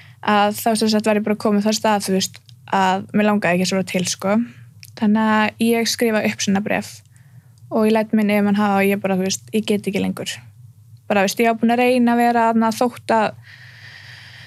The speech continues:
þú veist, ég forðaðist hann allt þetta, en ég bara, þú veist, ég bara gat ekki meir. Og hann bara, „Heyrðu, ok, þú veist, núna,“ og ég ætlaði þess að fá að fara á fund með stjórninni. En hann eitthvað, „Nei, ég skal sjá um það.“ Þú veist, af því að ef við horfum á það, þá er hann alveg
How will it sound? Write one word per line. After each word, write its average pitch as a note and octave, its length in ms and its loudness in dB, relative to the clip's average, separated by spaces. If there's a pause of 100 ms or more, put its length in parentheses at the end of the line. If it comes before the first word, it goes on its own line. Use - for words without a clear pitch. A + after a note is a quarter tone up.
(260)
þú - 80 0
veist, A#3 140 0
ég A#3+ 80 0
forðaðist A#3 340 2
hann G#3+ 100 2
allt A3+ 160 -2
þetta, A3 260 0 (300)
en A3 100 4
ég A3 120 2
bara, G#3 160 2
þú G#3+ 80 2
veist, - 240 -10
ég G#3+ 120 2
bara G3+ 120 -2
gat G3 200 0
ekki - 120 -2
meir. G3+ 220 -2 (520)
Og A3 220 -2
hann G#3+ 140 2
bara, G#3 140 0
„Heyrðu, G#3+ 140 0
ok, G3+ 160 -2
þú G3+ 140 0
veist, F#3+ 180 -2
núna,“ G#3+ 360 2 (100)
og A3 100 2
ég A3+ 80 4
ætlaði A#3+ 380 0
þess A3+ 120 -2
að - 60 -6
fá A#3+ 80 2
að G#3+ 100 0
fara A3 160 0
á - 60 -4
fund A3 220 0
með A3 160 2
stjórninni. G#3+ 460 -2 (880)
En A3+ 100 2
hann A#3+ 140 2
eitthvað, A#3 160 2
„Nei, A#3 240 0 (120)
ég B3+ 160 0
skal - 200 -2
sjá G#3+ 180 -2
um F#3 120 0
það.“ G#3 120 -4
Þú - 800 -20
veist, - 160 -10
af G#3 100 0
því G#3+ 80 0
að G3+ 220 2
ef A3+ 80 2
við - 220 -2
horfum A3+ 240 2
á A3 80 2
það, G#3 80 -2
þá G#3 160 0
er A3+ 120 -2
hann A#3 180 2
alveg G#3+ 380 0